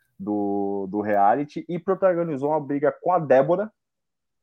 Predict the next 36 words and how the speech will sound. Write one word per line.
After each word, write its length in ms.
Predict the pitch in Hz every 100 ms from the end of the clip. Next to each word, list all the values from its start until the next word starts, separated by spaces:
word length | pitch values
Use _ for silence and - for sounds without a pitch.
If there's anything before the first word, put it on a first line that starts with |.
| _ _ _ _ _
que 160 | - 156
pra 160 | 156 156
mim 240 | 135 151
é 80 | 220
o 120 | 285
grande 240 | 233 190
destaque 320 | 220 - 226 220
da 80 |
semana. 440 | 226 320 320 95 78
Débora 360 | 82 95 123 143
roubou 380 | 147 123 107
a 60 | 156
cena 560 | - - 123 131 196 220 _ -
e 100 | 101
co-, 180 | - 104 - _ -
foi 140 | 123
de 100 | 143
frente 340 | - 123 135
ali, 120 | 127 139
porque 240 | - 165 - _ -
pra 120 | 165
mim 80 | 190
essas 240 | 202 190
três 200 | 190 190
figuras 480 | 196 151 156 165 131
aí 340 | 123 143 196 - _ _ _ _ _
são 240 | _ 139
as, 120 | 147 -
é, 180 | 139 139 -
são 140 | -
as 80 | 156
principais. 640 | - 180 - - 90 78
Deolane, 480 | 76 127 165 170 185
Débora 440 | 135 123 139 147 151 _
e 80 | 131
Neidrasto, 560 | 139 107 82 - _